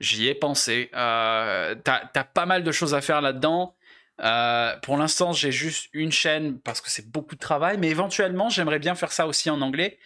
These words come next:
parce que t'as beaucoup de trucs en anglais aussi, oui. Ok. Alors, on a presque fait une heure. Donc, si vous avez d'autres questions, n'hésitez pas. Mais je voulais aussi... Euh,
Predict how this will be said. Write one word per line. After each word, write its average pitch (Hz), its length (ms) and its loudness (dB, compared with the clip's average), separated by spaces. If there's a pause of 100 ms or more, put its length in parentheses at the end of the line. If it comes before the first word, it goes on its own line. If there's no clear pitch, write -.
(220)
parce - 160 -6
que 139 60 -4
t'as 92 200 -2 (200)
beaucoup 135 380 -2
de 117 60 -16
trucs 123 320 -4
en 113 140 -2
anglais 107 320 -2
aussi, 107 320 -2
oui. 92 200 0 (840)
Ok. 285 180 2 (720)
Alors, 208 360 4
on 233 140 2
a 285 120 2
presque 311 440 0
fait 294 200 0
une 247 200 2
heure. 285 460 0 (240)
Donc, 208 220 0
si 320 140 2
vous 320 160 2
avez 247 180 2
d'autres 208 200 2
questions, 202 480 2
n'hésitez 139 440 0
pas. 170 340 2 (540)
Mais 220 800 2 (200)
je 156 220 -2
voulais 202 260 2
aussi... 233 680 2
Euh, 139 580 2